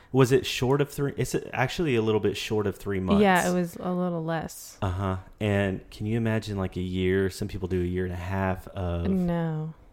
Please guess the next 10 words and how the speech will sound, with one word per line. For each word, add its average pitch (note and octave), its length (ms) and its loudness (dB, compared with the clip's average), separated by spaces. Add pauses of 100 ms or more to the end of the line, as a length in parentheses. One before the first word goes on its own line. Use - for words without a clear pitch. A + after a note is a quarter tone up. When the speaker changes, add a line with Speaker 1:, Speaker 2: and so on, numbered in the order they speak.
(100)
Speaker 1:
that F#2 300 -4
build F#2 320 0
up, - 260 -8
right? - 380 -6 (360)
Speaker 2:
There's F3+ 280 2
no F3+ 260 4
way D#3 200 0
I D#3+ 60 0
could D#3+ 240 -6
have - 160 4